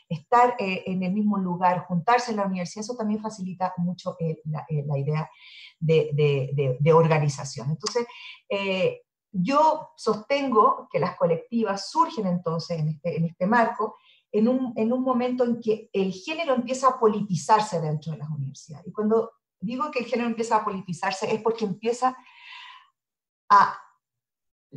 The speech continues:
el, el debate sobre las relaciones de género, el debate sobre lo que le toca o no le toca a la universidad, sobre los actores que están favoreciendo o obstaculizando,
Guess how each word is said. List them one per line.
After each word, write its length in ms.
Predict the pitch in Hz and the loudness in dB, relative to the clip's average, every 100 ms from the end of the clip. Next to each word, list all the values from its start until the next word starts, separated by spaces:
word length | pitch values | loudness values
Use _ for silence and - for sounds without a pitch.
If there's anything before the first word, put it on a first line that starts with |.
| - | -8
el, 160 | 202 156 | -4 2
el 200 | 220 214 | 4 4
debate 540 | 165 226 262 285 233 220 | 8 8 10 8 8 4
sobre 300 | - 180 180 | -2 -4 0
las 160 | 170 | 0
relaciones 480 | 175 165 - 180 175 | 0 -2 -4 -4 -2
de 80 | 165 | -4
género, 340 | 156 156 156 | -4 -4 -2
el 160 | 160 156 | 0 0
debate 420 | 180 185 240 247 | 2 6 6 4
sobre 300 | - 180 170 | -4 -6 -2
lo 160 | 170 170 | 0 0
que 100 | 175 | 0
le 120 | 160 | -2
toca 260 | - 226 233 | 2 2 2
o 40 | |
no 80 | 208 | -2
le 100 | 190 | -2
toca 240 | 196 196 | -4 -4
a 20 | |
la 60 | 180 | -2
universidad, 560 | 175 165 147 - 156 139 | -2 -2 -6 -4 -2 -2
sobre 320 | 202 185 180 | -2 -2 0
los 180 | 165 143 | 0 -2
actores 500 | - - 226 214 208 | -6 2 4 4 0
que 100 | 160 | -6
están 280 | - 180 | -4 -2
favoreciendo 720 | 175 165 160 160 - 208 208 214 | 0 0 0 -4 -6 -4 0 0
o 400 | 160 156 - 151 | 0 -2 -2 -6
obstaculizando, 1040 | - 160 - 156 156 143 208 190 196 | -4 -8 -6 -4 -2 -2 -2 -2 -2